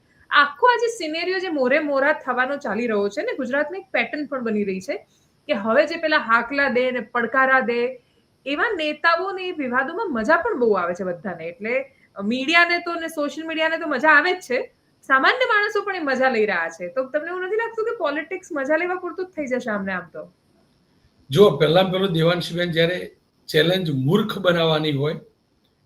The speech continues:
Speaker 2: તો આવી જ હોય. ડેવલપમેન્ટની ચેનલ રિયલ, અ, ચેલેન્જ હોય તો એ રિયા-, રિયલ ચેનલ, અ, ચેલેન્જ હોય.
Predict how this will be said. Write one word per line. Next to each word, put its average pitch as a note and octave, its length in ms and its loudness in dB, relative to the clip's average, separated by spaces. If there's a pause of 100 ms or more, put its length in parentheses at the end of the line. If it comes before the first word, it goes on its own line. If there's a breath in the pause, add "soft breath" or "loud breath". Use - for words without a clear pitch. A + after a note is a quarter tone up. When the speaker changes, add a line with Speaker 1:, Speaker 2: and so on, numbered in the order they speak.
Speaker 2:
તો G#3 80 2
આવી E3+ 280 6
જ - 100 -6
હોય. - 240 -16 (1400)
ડેવલપમેન્ટની G#3 760 2
ચેનલ G#3+ 380 -2
રિયલ, F#3 360 0 (520)
અ, D3+ 100 -8
ચેલેન્જ F3 420 0
હોય F#3+ 180 -2
તો G#3+ 140 -4
એ G#3 100 2
રિયા-, F3 300 -4 (120)
રિયલ F#3 340 0
ચેનલ, B2+ 440 -6 (140)
અ, D3 120 -8
ચેલેન્જ C#3 440 -6
હોય. - 140 -20